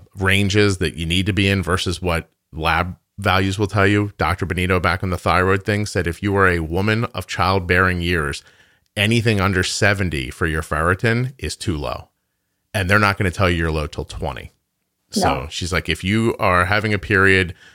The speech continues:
Speaker 1: um, you, you gotta be above seventy."
Speaker 2: Mm-hmm.
Speaker 1: And so there's a lot of things. And then all of these things also impact your body's ability to work correctly, which is in part and parcel losing weight or
Speaker 2: To losing
Speaker 1: maintaining
Speaker 2: weight.
Speaker 1: weight.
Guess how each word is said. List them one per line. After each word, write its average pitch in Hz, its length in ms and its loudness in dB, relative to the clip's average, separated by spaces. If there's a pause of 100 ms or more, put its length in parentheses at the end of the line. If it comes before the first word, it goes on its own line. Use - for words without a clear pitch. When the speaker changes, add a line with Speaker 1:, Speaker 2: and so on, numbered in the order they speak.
(260)
Speaker 1:
um, 80 460 -2 (540)
you, 95 160 -4 (100)
you 95 140 -6
gotta 78 200 -4
be 80 120 -8
above - 240 -10
seventy." - 460 -14 (720)
Speaker 2:
Mm-hmm. 196 260 0
Speaker 1:
And 233 160 4
so 107 120 -2
there's 110 240 2
a 113 40 0
lot 95 360 0
of 101 100 -4
things. 87 720 -4 (420)
And 110 180 0
then 113 160 2
all 123 340 4
of 120 100 0
these 110 180 -2
things 104 260 -4
also 98 300 -2
impact 90 440 -2
your 90 200 0
body's 87 420 0
ability 82 320 -2
to 71 80 -8
work - 220 2
correctly, 82 420 0
which 90 300 -2
is 85 360 -4
in 90 140 -2
part 85 340 0
and - 80 -8
parcel 76 440 -2
losing 76 420 -6
weight 92 300 0
or 76 140 -2
Speaker 2:
To 92 260 0
losing 180 320 -2
Speaker 1:
maintaining - 20 -6
Speaker 2:
weight. 196 180 0
Speaker 1:
weight. - 220 -4